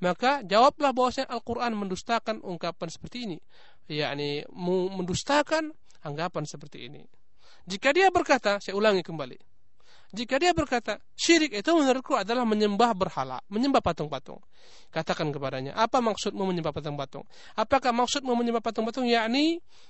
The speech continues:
orang-orang yang menyembah patung-patung tersebut meyakini bahwasanya patung itulah yang mencipta, yang memelihara alam semesta, yang mengatur semua urusan? Kalau anda kata, kau katakan ya, katakan ini didustakan oleh Al-Qur'an. Karena Al-Qur'an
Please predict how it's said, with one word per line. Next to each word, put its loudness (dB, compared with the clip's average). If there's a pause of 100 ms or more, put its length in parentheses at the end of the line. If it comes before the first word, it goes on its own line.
orang-orang 6
yang 6
menyembah 6
patung-patung 0
tersebut -2
meyakini 0
bahwasanya 2
patung -2
itulah 4
yang 2
mencipta, 2 (320)
yang 4
memelihara 6
alam 4
semesta, 0 (160)
yang 4
mengatur 0
semua 0
urusan? 2 (1040)
Kalau 2
anda 4
kata, 0 (200)
kau 6
katakan -2
ya, 8 (320)
katakan 0
ini -2
didustakan -2
oleh -6
Al-Qur'an. -6
Karena 2
Al-Qur'an 8